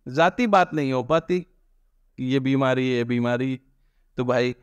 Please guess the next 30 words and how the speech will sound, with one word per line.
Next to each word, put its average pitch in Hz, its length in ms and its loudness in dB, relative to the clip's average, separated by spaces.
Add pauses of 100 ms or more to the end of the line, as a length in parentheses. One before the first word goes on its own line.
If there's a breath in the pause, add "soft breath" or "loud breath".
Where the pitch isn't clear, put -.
(220)
अ, - 40 -4
अगर 131 540 -2
बात 123 280 0
बताई 117 380 -2
नहीं 135 200 -2
जाएगी 160 420 2
तो - 340 -12
इस्लाह 104 360 -2
कैसे 120 320 -2
होगी? 156 340 -2 (440)
बात 110 320 0
तो 156 100 0
बताने 123 480 -2
से 175 240 -2 (320)
और 120 80 -4
बार 123 320 2
बार 165 280 2
सुनाने 123 500 -4
से 180 240 -4 (280)
और 131 100 -2
बाद 147 320 2
में 165 180 0
फिर 208 180 0
उस 180 180 -2
पर 151 140 -2
अमल 131 260 0
करने 120 360 -2
से 180 220 0 (300)
और 143 120 -2
फिर 208 200 4